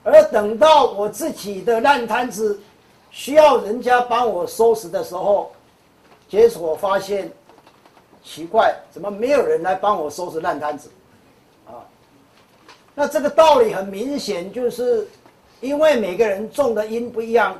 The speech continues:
结的缘不同，因此得的果就不同。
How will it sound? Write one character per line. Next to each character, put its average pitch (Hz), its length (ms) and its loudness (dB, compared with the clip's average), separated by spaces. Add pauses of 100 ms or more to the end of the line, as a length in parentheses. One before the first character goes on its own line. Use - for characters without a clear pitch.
结 185 220 -8
的 196 160 -2
缘 151 220 -8
不 196 100 -14
同， 131 320 -14 (560)
因 247 180 -6
此 185 160 -10 (140)
得 180 160 -4
的 202 100 -6
果 139 220 -12
就 180 120 -18
不 - 120 -20
同。 113 160 -18